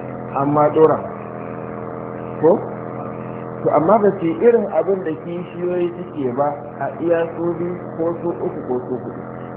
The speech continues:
إلا شيء يسير. Sai ɗan abin da yake kaɗan, mai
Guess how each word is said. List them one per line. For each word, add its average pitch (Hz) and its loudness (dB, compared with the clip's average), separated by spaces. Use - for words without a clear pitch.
إلا 156 8
شيء 156 2
يسير. 120 0
Sai 151 2
ɗan 170 4
abin 147 2
da 139 6
yake - 2
kaɗan, - 2
mai 120 -2